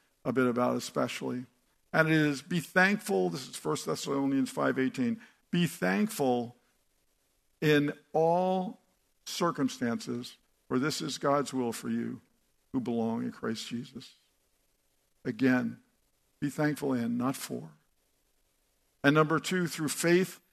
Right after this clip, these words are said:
and patience, we inherit the promises. See, you and I don't know when God's gonna show up in the middle of something that's going on in our life,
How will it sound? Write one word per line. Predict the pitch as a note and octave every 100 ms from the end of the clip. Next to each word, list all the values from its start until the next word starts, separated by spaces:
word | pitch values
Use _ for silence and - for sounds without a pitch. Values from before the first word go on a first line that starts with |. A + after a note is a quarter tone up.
| _ _
and | C3 B2+
patience, | - D#3 D#3+ - A#2 A2 A#2+ - _ _ _ _ _ _ _ _ _ _
we | C3 B2
inherit | A2 - C#3 B2 - - _ _ _ _ _ -
the |
promises. | A2 - B2 A#2+ A2+ - G#2+ -
See, | D#3+ C3+ - _ _ _
you | D#3 G#3+
and | G#3
I | F3+ E3
don't | A2 E3 F3
know | E3 D#3+ D#3
when | C#3+ C3+
God's | C#3+ D3 -
gonna | C#3+ C#3+
show | - - C#3+ D3
up | E3+ C#3+
in | C3+
the |
middle | C#3 E3 F#3
of | C3+
something | - A#2+ B2+ A#2+
that's | C3 -
going | D3 C#3+ D3
on | C#3 C#3+
in | C#3
our | C3+
life, | D#3 F3+ A2